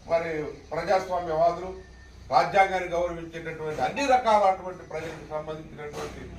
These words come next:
ఆత్మగౌరవం ఆయన. ఈ దేశానికే గర్వకారణం.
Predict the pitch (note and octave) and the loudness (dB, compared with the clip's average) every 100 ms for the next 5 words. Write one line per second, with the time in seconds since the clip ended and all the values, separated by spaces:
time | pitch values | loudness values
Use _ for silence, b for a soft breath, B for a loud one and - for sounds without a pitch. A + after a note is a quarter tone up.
0 | - - - - - B3+ - B3+ A#3 A3 | -14 -14 -14 4 8 8 8 0 2 2
1 | G#3 G3+ F3+ D#3+ - - - - - - | 2 0 0 -2 -10 -14 -14 -14 -12 -12
2 | - - - - - - G3+ F#3 A#3 - | -14 -14 -12 -12 -12 -10 -4 6 8 10
3 | C#4+ C#4+ C#4+ D4 C4 C4 C4 B3+ A#3+ A3+ | 8 6 6 4 4 2 2 6 6 4
4 | - | -4